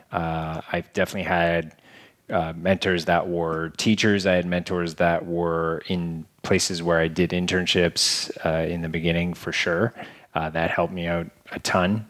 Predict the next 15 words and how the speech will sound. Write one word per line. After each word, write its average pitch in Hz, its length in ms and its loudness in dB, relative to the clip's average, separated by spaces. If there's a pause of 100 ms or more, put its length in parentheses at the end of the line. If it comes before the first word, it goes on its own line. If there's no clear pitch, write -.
(120)
uh, 85 240 2
on 107 340 2
many 107 340 2
a-, 110 280 0 (100)
uh, 85 320 -2
facets 113 520 -4
of, 82 280 -8 (300)
of - 420 -4
what 92 200 2
we 90 100 0
do, 98 220 4
you 78 120 -2
know? 85 160 -2
So 95 180 4
like, 85 300 2